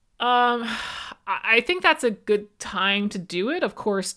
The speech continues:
depending on the readiness of the individual. And of course, if there's other issues surrounding them that, that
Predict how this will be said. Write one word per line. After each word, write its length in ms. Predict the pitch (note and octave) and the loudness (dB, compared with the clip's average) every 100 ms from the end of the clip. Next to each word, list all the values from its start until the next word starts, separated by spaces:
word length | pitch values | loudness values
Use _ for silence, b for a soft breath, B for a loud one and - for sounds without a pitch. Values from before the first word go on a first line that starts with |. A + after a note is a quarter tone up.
| _ | _
depending 360 | G3 - F#3+ F3 | -10 -4 -4 -4
on 80 | F3 | -4
the 80 | |
readiness 480 | D#3+ E3 E3+ E3 E3+ | -2 -2 0 -4 -4
of 160 | D#3+ D3 | -6 -6
the 100 | - | -8
individual. 640 | E3 D#3 D#3+ F3+ F3+ F3+ | -6 -6 -6 -4 0 0
And 80 | E3 | 0
of 120 | D3 | -6
course, 420 | - E3+ D#3 - | -8 -6 -4 -6
if 140 | - - | -10 -6
there's 380 | D#3+ D#3 - - _ _ _ _ _ _ - | -6 -6 -10 -18 _ _ _ _ _ _ 0
other 220 | F#3+ F3+ | 0 0
issues 420 | F3 - F3 E3+ | -2 -4 -4 -6
surrounding 500 | - E3+ D#3+ D#3+ D#3 | -6 -4 -4 -4 -8
them 220 | D3+ D#3+ | -8 -8
that, 220 | D#3 - | -12 -12
that 160 | - - | -12 -10